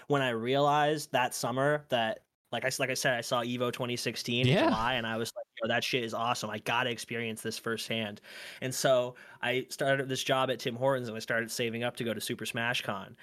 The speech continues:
Speaker 1: And since I was only sixteen at the time, I had to have an adult come with me, but neither of my parents gave a crap about Super Smash Con, so they didn't wanna come. So what I ended up doing was paying to fly my brother, who's ten years older than me, from Alberta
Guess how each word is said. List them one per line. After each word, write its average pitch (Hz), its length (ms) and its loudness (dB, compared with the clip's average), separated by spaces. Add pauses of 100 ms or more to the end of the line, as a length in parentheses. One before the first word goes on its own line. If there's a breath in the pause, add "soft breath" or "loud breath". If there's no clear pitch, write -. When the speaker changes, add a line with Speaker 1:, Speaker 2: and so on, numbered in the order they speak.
(120)
Speaker 1:
And 113 100 -8
since 139 220 0
I 131 60 4
was 127 120 -2
only 131 200 -4
sixteen 135 420 -4
at 123 100 -2
the 113 80 -10
time, 123 300 -2
I 113 60 -4
had 120 160 -2
to 131 80 -2
have 123 100 0
an 113 80 -8
adult 110 340 -4
come 110 220 -6
with 117 220 -6
me, 165 240 -4 (240 loud breath)
but 131 100 -2
neither 180 220 4
of 165 80 2
my 139 100 2
parents 135 720 -2
gave 123 180 0
a - 20 -8
crap 110 300 0
about 104 400 -4 (140)
Super 113 240 -6
Smash 104 280 -4
Con, 98 380 -8
so - 160 -6
they 117 80 0
didn't 156 180 0
wanna 143 160 0
come. 104 340 -6
So 123 200 -2
what 135 140 4
I 135 80 2
ended 165 200 0
up 151 140 -2
doing 127 320 0
was 117 140 -8
paying 135 480 -2 (240 loud breath)
to - 80 -6
fly 143 280 2
my 117 200 -2
brother, 110 600 0
who's 117 140 -8
ten 135 220 -4
years 120 220 -2
older 120 200 -2
than 104 160 -4
me, 101 240 -12 (160 loud breath)
from 143 200 0
Alberta 131 760 0